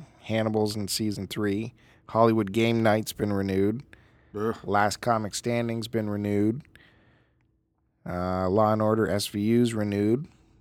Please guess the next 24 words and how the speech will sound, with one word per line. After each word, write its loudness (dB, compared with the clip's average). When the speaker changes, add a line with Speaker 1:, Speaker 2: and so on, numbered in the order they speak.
Speaker 1:
How -2
many -2
seasons -6
for -12
S -10
V -10
U? -10
Speaker 2:
<sighs> -20
I, 0
I, -6
I -4
think -2
that 2
show -2
started 0
before -4
I -4
was -8
born. -8
So -6
Speaker 1:
<laughs> -8
Really? 2
Speaker 2:
<coughs> -8
I 4